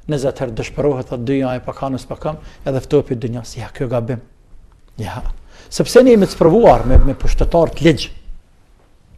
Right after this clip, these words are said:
Na falë, që nuk e dojnë atë dhe jonë. Ai që nuk e do atë dhe nuk e do shoqërinë, e do veten. E do veten, Zoti i drejtoft.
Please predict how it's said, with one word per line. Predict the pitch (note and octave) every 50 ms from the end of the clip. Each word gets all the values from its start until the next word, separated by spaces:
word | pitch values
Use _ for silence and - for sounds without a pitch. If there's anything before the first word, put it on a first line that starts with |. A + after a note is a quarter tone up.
| - _ -
Na | B2+ -
falë, | - E3+ D3+ A#2+ G#2 - - - - - _
që | - - D3
nuk | D#3 -
e | A3 F#3
dojnë | E3 A#2+ A2+ A2
atë | G#2 A2
dhe | C3 B2 B2
jonë. | A2 G#2+ - - - - - - - - - - - - - -
Ai | D#3 D3+
që | - F#3 F3+
nuk | - D3
e | C3+
do | C#3+
atë | B2+ B2+ F#3
dhe | F3
nuk | D#3 -
e | C3+
do | B2+ D#3+ -
shoqërinë, | - C#3+ - - C3+ B2+ A2 C3+ C3
e | B2
do | G#2+ C3 A#2
veten. | B2 B2+ G#2+ - - G#2 F#2+ - - - - - - - - - - - - - - - - - - - - - - - - -
E | B2+ A#2
do | C3 C#3 C#3
veten, | D#3 C3+ - - B2 A#2+ A2+
Zoti | B2 C3 A#2+ A#2+ C#3+ C#3+
i | B2+
drejtoft. | D3+ D#3 D3 - F3+ E3+ C3+ - - - -